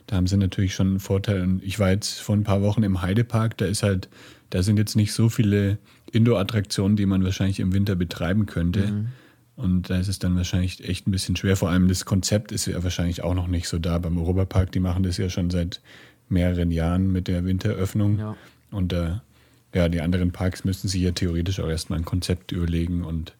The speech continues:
Speaker 1: das ist ja dann auch wieder eine größere Investition, für die vielleicht erstmal gar kein Geld da ist.
Speaker 2: Ja, richtig. Du musst dann in die Infrastruktur, ähm, investieren. Du musst dann gucken, haben die Gebäude überhaupt alle Heizungen? Weil viele ältere Freizeitparks,
Speaker 1: Mhm.
Speaker 2: das sind ja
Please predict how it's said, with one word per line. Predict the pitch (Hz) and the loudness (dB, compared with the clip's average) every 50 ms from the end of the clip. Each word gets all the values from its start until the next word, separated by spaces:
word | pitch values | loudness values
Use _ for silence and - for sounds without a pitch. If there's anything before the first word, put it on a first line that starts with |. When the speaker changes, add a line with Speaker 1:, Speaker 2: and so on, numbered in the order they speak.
| _ - - - _ - | _ -20 -20 -20 _ -4
Speaker 1:
das | - 95 82 | -2 -2 -2
ist | 85 - | 0 0
ja | 101 90 | -2 0
dann | 90 90 78 | 0 0 0
auch | 71 95 95 | 0 0 2
wieder | - 104 90 | 2 2 2
eine | 87 85 85 87 | 4 2 2 0
größere | - - 95 92 90 - 95 87 | 0 0 -2 0 0 0 0 0
Investition, | 85 87 85 85 90 - - - 85 82 - - 90 87 90 92 87 | 0 0 0 0 -2 -2 -2 -6 -6 -4 -2 -2 0 2 2 0 0
für | 90 - 90 | -2 -4 -6
die | 80 90 90 | -4 -4 -6
vielleicht | - - 90 87 87 - | -4 -4 -4 -4 -4 -4
erstmal | - 87 - - 101 92 | -6 -8 -8 -6 -6 -4
gar | 87 76 82 | -4 -6 -6
kein | - - 87 | -6 -6 -6
Geld | 82 82 80 80 82 | -4 -4 -4 -4 -4
da | 87 82 85 87 | -4 -4 -4 -4
ist. | 85 80 - - - - | -4 -6 -8 -10 -12 -8
Speaker 2:
Ja, | 113 113 113 117 120 | -4 -2 -2 0 0
richtig. | 113 117 120 127 131 107 104 | -2 -4 -4 -4 -6 -8 -6
Du | - | -6
musst | 110 107 120 - | -6 -6 -4 -4
dann | 120 110 | -6 -6
in | 104 | -4
die | 107 107 76 | -6 -4 -2
Infrastruktur, | 123 139 135 - 139 131 127 - - 131 131 - - 135 131 131 131 127 127 123 127 - - - | -2 -2 -2 -2 -4 -4 -4 -6 -8 -10 -10 -8 -4 -2 0 0 2 2 0 0 -2 -4 -8 -8
ähm, | 123 117 117 117 113 110 95 85 | -6 -4 -4 -4 -4 -6 -6 -8
investieren. | - 123 123 117 120 - - - 131 127 123 120 113 | -4 -4 -4 -4 -4 -6 -8 -6 -4 -2 -2 -2 -2
Du | 107 | -4
musst | 107 107 - - | -4 -6 -6 -6
dann | 113 104 104 104 | -4 -4 -4 -4
gucken, | - - - - 110 107 101 101 | -6 -10 -12 -10 -8 -8 -6 -4
haben | 110 113 113 | -4 -4 -4
die | 107 110 110 110 110 113 101 - - - - - 135 | -4 -6 -8 -8 -8 -10 -10 -12 -14 -18 -16 -14 -10
Gebäude | 127 110 110 110 113 117 120 | -8 -6 -2 -2 -2 -2 -2
überhaupt | 120 113 107 101 107 - - | -2 -4 -4 -4 -6 -6 -6
alle | - 104 92 95 | -6 -6 -4 -2
Heizungen? | 107 120 143 151 - - - 143 139 143 135 135 135 127 - - - - - - - - - | 0 0 0 -2 -2 -2 0 2 2 4 4 2 0 -2 -6 -16 -20 -20 -20 -20 -14 -6 -2
Weil | 101 104 107 - | -2 -2 -2 -2
viele | - - - 123 120 | -4 -2 0 0 0
ältere | - 101 120 127 127 123 | 0 0 0 2 0 0
Freizeitparks, | - - 120 117 117 - 120 - - 120 117 113 117 110 104 104 | 0 0 -2 -2 0 -2 -4 -4 -4 -2 -2 -2 0 2 2 2
Speaker 1:
Mhm. | 101 101 104 104 - | 2 2 -2 -4 -6
Speaker 2:
das | 98 98 101 - | -8 -8 -6 -4
sind | 120 110 107 | -2 -2 0
ja | 107 104 107 | 0 -2 -2